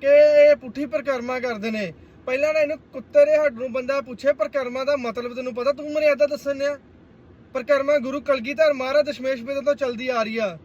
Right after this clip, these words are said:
ਇਤਿਹਾਸ ਦੇ ਕੋ ਦੇਖ ਪਹਿਲਾਂ। ਆਪ ਤੂੰ ਪੱਗ ਬੰਨੀ ਦੀ ਆ, ਭੰਗਵੇਂ ਜਿਹੇ ਰੰਗ ਦੀ ਆ ਲਾਲ ਜੀ, ਭਲਾ ਇਹਦੇ ਮੈਨੂੰ ਦੱਸ ਇਹ ਕਿਹੜੀ ਮਰਿਆਦਾ 'ਚ ਆ?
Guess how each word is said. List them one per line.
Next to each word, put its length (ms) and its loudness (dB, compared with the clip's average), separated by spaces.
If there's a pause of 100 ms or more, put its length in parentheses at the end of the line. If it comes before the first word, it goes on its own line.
(120)
ਇਤਿਹਾਸ 340 2
ਦੇ 140 -6
ਕੋ 140 -2
ਦੇਖ 240 -2
ਪਹਿਲਾਂ। 380 -4 (460)
ਆਪ 240 0
ਤੂੰ 140 -8
ਪੱਗ 180 0
ਬੰਨੀ 360 -4
ਦੀ 100 -2
ਆ, 60 6
ਭੰਗਵੇਂ 340 0
ਜਿਹੇ 100 -4
ਰੰਗ 200 -6
ਦੀ 120 -6
ਆ 60 4
ਲਾਲ 240 0
ਜੀ, 260 -8 (300)
ਭਲਾ 120 4
ਇਹਦੇ 240 4
ਮੈਨੂੰ 220 -2
ਦੱਸ 200 2
ਇਹ 80 -6
ਕਿਹੜੀ 200 -8
ਮਰਿਆਦਾ 360 0
'ਚ 80 -8
ਆ? 200 -6